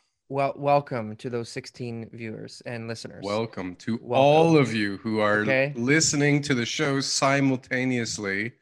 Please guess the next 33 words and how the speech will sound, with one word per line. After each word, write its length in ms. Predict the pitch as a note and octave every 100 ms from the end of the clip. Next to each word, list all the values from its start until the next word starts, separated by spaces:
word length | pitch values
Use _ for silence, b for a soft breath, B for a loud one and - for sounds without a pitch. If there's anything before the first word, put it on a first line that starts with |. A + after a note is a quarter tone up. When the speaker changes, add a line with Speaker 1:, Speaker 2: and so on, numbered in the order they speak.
| _ _
Speaker 1:
And 120 | C3+
you 80 | C3+
can 280 | C3 B2 A#2+ -
check 240 | D3+ D3
us 140 | D3+
out, 280 | C3 B2+ A#2+ -
obviously, 580 | C3 C3+ B2+ C3 B2+
on 160 | A#2+ B2
YouTube. 480 | A#2+ A#2 C3 A#2+ A2 _
That's 260 | A#2+ A#2 -
where, 540 | A#2+ A#2 A#2 A2+ G#2+
uh, 300 | A2+ A#2 A2
you 100 | G#2+
know, 160 | A#2 A#2 _ _
the 60 | A2+
main, 460 | A#2 A2+ A2+ A2+
uh, 300 | A2 A2 A2 G#2+
comments 480 | B2+ B2 A#2+ A#2
are, 300 | B2 B2 B2+
and, 160 | A#2+ A2
and 220 | A2+ A2
definitely 340 | B2 A#2+ B2+ A#2
come 220 | - A#2+
over 260 | A#2+ B2
from 260 | A2+ B2+ A#2+
podcast, 720 | A2+ A#2+ A2+ A#2+ A#2 - _
uh, 200 | A#2 A#2
channels 440 | A2+ B2 A#2+ A#2+ B2
and 120 | A2 b b
like, 300 | B2 B2 -
comment, 320 | - B2+ B2 A#2+
and 180 | A#2+
subscribe. 500 | A#2 - - C3 C#3